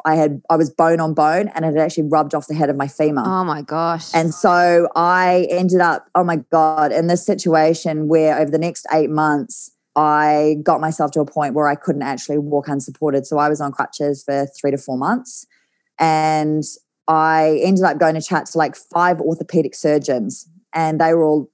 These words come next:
Speaker 1: of the same opinion. They're like, "If you actually wanna be able to walk again, you're gonna go and have to have a full hip replacement. Not just a clean out, like, a full hip replacement, titanium hip and everything." And I was like, "Oh my God."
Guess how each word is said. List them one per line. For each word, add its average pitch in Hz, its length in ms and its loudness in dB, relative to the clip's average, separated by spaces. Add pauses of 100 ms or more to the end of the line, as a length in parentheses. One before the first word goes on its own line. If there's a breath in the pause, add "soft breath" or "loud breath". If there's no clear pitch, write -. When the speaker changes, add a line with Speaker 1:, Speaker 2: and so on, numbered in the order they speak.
Speaker 1:
of 156 80 -2
the 160 60 0
same 156 200 -2
opinion. 151 300 -4
They're 151 80 0
like, 143 200 0
"If 156 140 -6
you 190 100 4
actually 180 260 -2
wanna 151 180 -2
be 151 60 2
able 147 100 2
to 143 80 -2
walk 139 260 -2
again, 175 420 -2
you're 156 120 4
gonna 139 240 -4
go 143 120 2
and 143 120 -2
have 143 140 -8
to 156 100 -8
have 143 100 -4
a 135 60 -8
full 135 260 -6
hip 135 160 -10
replacement. 120 540 -14 (480)
Not 160 180 0
just 196 220 -6
a - 20 0
clean 165 320 -2
out, 160 220 -2
like, 135 160 -6
a 139 40 -10
full 147 300 0
hip 151 160 -6
replacement, 139 640 -4
titanium 135 640 -6
hip 131 240 -6
and 139 100 -8
everything." 131 400 -6
And 135 80 -4
I 135 80 -6
was 139 140 -10
like, 127 300 -6
"Oh 165 120 -8
my 139 260 -4
God." 127 500 -6